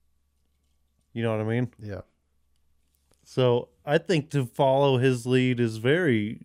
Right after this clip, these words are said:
Speaker 1: smart. Maybe not copy what he's doing, but definitely, and he, I don't know, he's just a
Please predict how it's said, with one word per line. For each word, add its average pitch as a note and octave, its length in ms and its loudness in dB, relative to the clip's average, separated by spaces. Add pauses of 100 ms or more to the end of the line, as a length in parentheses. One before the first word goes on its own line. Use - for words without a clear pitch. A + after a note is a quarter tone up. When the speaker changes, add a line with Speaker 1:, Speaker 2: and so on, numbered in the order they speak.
(120)
Speaker 1:
smart. - 520 -8 (680)
Maybe C3+ 260 0
not C3+ 260 0
copy B2+ 440 -2
what B2 160 0
he's A2 260 -6
doing, D3+ 500 0 (760)
but B2 200 -4
definitely, A#2+ 680 -2 (920)
and C3+ 160 0
he, D#3+ 220 -2 (960)
I B2+ 80 -6
don't G#2+ 160 -6
know, G#2 180 -4
he's B2 240 -4
just D3+ 240 -4
a C3+ 140 2